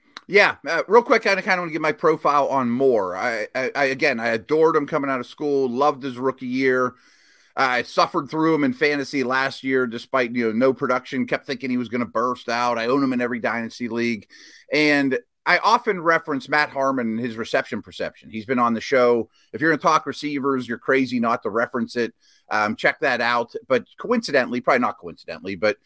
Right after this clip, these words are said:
he put out a new Elijah Moore, uh, profile two days before he got traded. So I just went to the site to look up, you know, what he had on him. And he had it totally updated, which was great. Maybe he saw this on the wall, writing on the wall or whatever. Maybe it was just his turn to get profiled.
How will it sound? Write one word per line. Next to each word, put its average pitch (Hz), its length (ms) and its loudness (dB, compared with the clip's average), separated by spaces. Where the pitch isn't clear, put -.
he 208 120 0
put 214 180 4
out 165 180 4
a 143 100 0
new 180 280 -2
Elijah 143 440 2
Moore, 127 320 4
uh, 104 320 0
profile 107 640 2
two - 180 -6
days 180 220 2
before 143 240 -2
he 127 60 -2
got 120 100 2
traded. 113 400 0
So 131 220 2
I 127 60 2
just 127 180 -4
went 156 160 0
to 139 60 -10
the 135 60 -6
site 135 300 -2
to 123 60 -6
look 127 220 -2
up, 127 180 0
you 117 80 -2
know, 110 60 -2
what 117 180 -4
he 113 60 -2
had 117 260 -2
on 107 180 0
him. 104 140 -6
And 135 120 2
he 143 60 2
had 156 180 2
it 143 120 -2
totally 165 280 0
updated, 104 420 0
which 110 180 -6
was 107 80 -10
great. 113 320 0
Maybe 98 180 -8
he 113 160 -2
saw 117 280 -2
this 107 260 -8
on 107 160 -2
the 98 60 -4
wall, 107 340 0
writing 117 300 0
on 104 80 -2
the 98 40 -4
wall 110 200 2
or 107 160 2
whatever. 104 360 0
Maybe 98 140 -4
it 104 40 -4
was 98 100 -10
just 113 140 -10
his 110 100 -16
turn 110 260 0
to 104 80 -6
get 98 240 -8
profiled. 73 460 0